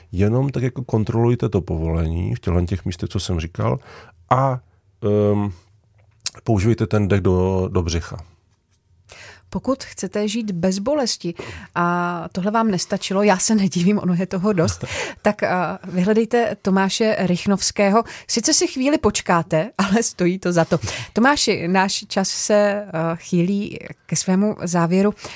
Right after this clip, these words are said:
Speaker 2: Máte nějakou radu pro posluchače na závěr?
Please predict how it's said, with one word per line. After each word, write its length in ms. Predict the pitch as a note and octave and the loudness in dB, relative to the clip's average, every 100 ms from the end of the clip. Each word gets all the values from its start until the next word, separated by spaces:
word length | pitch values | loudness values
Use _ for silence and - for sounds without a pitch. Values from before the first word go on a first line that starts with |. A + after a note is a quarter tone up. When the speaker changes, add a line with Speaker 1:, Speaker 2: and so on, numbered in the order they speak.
| - - | -20 -4
Speaker 2:
Máte 400 | E3 E3 G3+ G3+ | 0 2 2 0
nějakou 500 | F#3+ F#3 F3 G#3 G#3+ | 0 0 0 0 0
radu 320 | F#3 F3 A#3 A#3+ | 0 -2 -6 -6
pro 160 | - F#3 | -6 -4
posluchače 580 | F#3 - F#3+ F#3 - F3+ | -4 -6 -4 -4 -2 0
na 140 | D#3+ | 2
závěr? 520 | F3 F#3+ F#3+ F3 F3+ | 2 2 2 0 -2